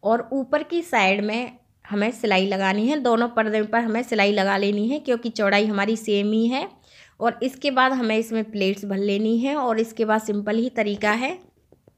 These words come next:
मेरी सिलाई की वीडियो डिलीट हो गई थी, सोचा मैं आपके साथ ये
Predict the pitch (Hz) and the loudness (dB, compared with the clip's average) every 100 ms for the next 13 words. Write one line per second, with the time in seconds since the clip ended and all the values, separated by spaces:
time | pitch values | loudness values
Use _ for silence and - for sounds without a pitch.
0 | _ _ - _ _ _ _ _ _ _ | _ _ -18 _ _ _ _ _ _ _
1 | - 226 247 262 233 208 220 233 233 214 | -4 0 0 -2 0 2 0 -2 -2 -2
2 | 208 226 202 214 220 202 190 202 254 254 | 0 0 0 -2 0 0 0 0 -2 -2
3 | 220 208 208 208 202 196 202 202 202 196 | -2 0 -2 0 -2 -2 -4 -2 -2 -2
4 | 196 196 | -2 -4